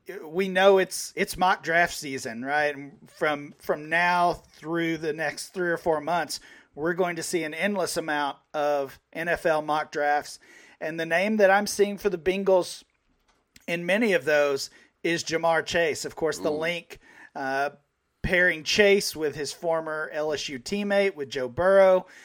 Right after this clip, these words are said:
Speaker 1: Uh, the Bengals are expected to lose both A J Green and John Ross. Both of those guys are entering free agency.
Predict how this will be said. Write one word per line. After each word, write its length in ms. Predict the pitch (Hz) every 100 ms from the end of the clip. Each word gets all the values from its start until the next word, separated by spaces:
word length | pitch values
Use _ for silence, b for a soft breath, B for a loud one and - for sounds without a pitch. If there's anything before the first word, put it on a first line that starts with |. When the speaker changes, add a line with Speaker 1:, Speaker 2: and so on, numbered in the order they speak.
| B B _
Speaker 1:
Uh, 400 | - - - - 220 _ _ _ _
the 100 | 139
Bengals 480 | 127 170 175 175 147
are 180 | 160 175
expected 560 | 185 - 180 180 185 160
to 100 | 180
lose 380 | 160 170 170 -
both 200 | 147 143
A 140 | 165
J 200 | 165 165
Green 460 | 151 156 170 170 165
and 120 | 135
John 280 | 131 143 147
Ross. 320 | 151 170 170
Both 240 | - 160 185
of 80 |
those 200 | 165 165
guys 300 | - 156 156
are 80 | 135
entering 400 | 160 160 170 151
free 300 | - 165 143
agency. 640 | 160 180 180 170 190 175